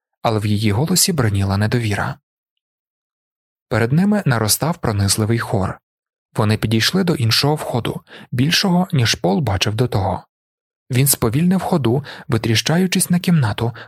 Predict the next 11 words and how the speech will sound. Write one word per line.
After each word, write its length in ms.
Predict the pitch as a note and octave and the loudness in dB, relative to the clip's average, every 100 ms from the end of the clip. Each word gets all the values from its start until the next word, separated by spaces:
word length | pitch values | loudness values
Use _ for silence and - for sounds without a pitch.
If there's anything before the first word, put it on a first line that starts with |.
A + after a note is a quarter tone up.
| - | -4
переповнену 640 | A#2+ A2 - G2 A2 A2+ | 0 0 0 0 2 2
дітлахами, 720 | A2+ B2+ D3+ - A2 G2 A2+ - _ _ - | 0 -2 -4 -2 -2 -2 -6 -10 _ _ -2
які 320 | A2+ G#2 G#2+ | -2 0 -2
сиділи, 500 | - G#2+ C3 E3+ F#3+ | 0 -2 0 0 0
схрестивши 640 | - - A2+ - D3 - F3+ | -2 -2 -2 -2 -2 0 2
ноги, 400 | B2 G2+ - - _ - | 2 0 -6 -10 _ -4
на 100 | A2+ | -2
вкритій 520 | - C#3+ F3 F#3+ F#3 - | -2 -2 0 -2 -2 0
темно-коричневим 920 | A2 A2 G#2 - C#3 - F#3 F3+ F3 | 0 2 0 0 0 0 2 2 2
килимом 440 | A#2+ G2+ G2+ G#2 | 2 2 2 0
підлозі. 560 | B2+ B2 G#2+ F#2 - | -2 0 2 0 -2